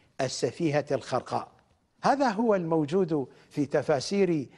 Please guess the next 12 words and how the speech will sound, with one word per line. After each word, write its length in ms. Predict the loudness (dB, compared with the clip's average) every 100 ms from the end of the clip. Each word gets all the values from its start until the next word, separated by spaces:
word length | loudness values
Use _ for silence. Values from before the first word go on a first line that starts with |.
| -12
مراجع 600 | -2 2 2 2 -2 -2
النجف 460 | 0 0 0 -2 -4 -14 _ _ _ _ _ _
منذ 400 | -2 2 2 4
الطوسي 720 | 2 2 2 2 0 -2 -2 -6 _ 0
وإلى 500 | 2 2 2 4 4
يومنا 400 | 2 0 -4 -6
هذا. 380 | -8 -10 -12 -18 _ _ _ _ _ _ _ _ _ _ _ _ _ _ _ _ _ _ _ _ _ _ _
ومن 260 | 0 2 2
هذه 420 | 2 2 2 2
المزبلة 840 | 4 2 2 2 4 2 -2 -4 -8 _ _ _ _ _ _ _ _ _ _ _ _ _ -4
يأخذ 600 | 2 2 2 0 2 2
الخطباء 1080 | 0 2 2 4 4 6 6 4 0 -2